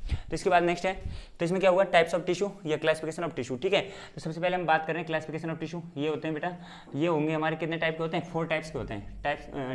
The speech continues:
कितने टाइप से होते हैं, फोर टाइप्स में डिवाइड किया गया है इसको, फोर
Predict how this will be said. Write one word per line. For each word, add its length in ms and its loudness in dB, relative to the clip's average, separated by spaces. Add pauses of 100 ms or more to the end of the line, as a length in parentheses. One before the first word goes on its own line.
(120)
कितने 260 -6 (200)
टाइप 260 -4
से 60 -4
होते 180 -4
हैं, 180 -6 (300)
फोर 160 0
टाइप्स 280 -2
में 160 -2
डिवाइड 280 -4
किया 120 -4
गया 100 -2
है 60 -6
इसको, 240 -10 (200)
फोर 460 -6